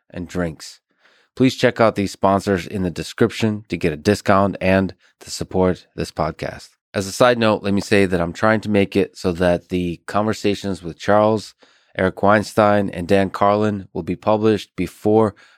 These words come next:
Americans vote for president on November third. There's nothing explicitly political in these conversations, but they do touch on something in human nature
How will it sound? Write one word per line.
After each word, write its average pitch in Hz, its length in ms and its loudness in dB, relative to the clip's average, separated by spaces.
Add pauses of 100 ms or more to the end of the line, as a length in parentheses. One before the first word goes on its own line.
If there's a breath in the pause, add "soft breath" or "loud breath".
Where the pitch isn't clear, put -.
Americans 95 520 0
vote 95 280 0
for - 140 -8
president 87 640 -2 (140)
on 85 80 -10
November 85 340 -4
third. 78 480 -8 (600 soft breath)
There's 90 180 -2
nothing 117 360 2
explicitly 107 540 -2
political 101 540 2
in 95 120 2
these 92 180 -2
conversations, 98 880 -2 (400 soft breath)
but 87 140 -8
they 95 140 2
do 117 260 2
touch - 360 -2
on 92 140 0
something 95 600 0
in 87 160 -10
human 98 400 0
nature 95 480 0